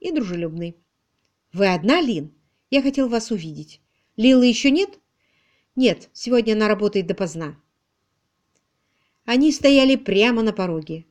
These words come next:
Когда он повернулся, чтобы закрыть за собой дверь, она сказала:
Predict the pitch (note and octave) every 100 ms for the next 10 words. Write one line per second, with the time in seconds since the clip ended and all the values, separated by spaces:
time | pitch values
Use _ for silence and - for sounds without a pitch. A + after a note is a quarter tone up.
0 | _ - G#3+ G#3+ G#3+ F#3+ G3+ F#3 E3+ E3+
1 | E3+ D#3+ F3+ F3 F#3 F#3 F3 D#3+ D#3+ D#3
2 | D#3+ D#3 C#4 D4 G3 F3+ F3+ D#3 D3+ D3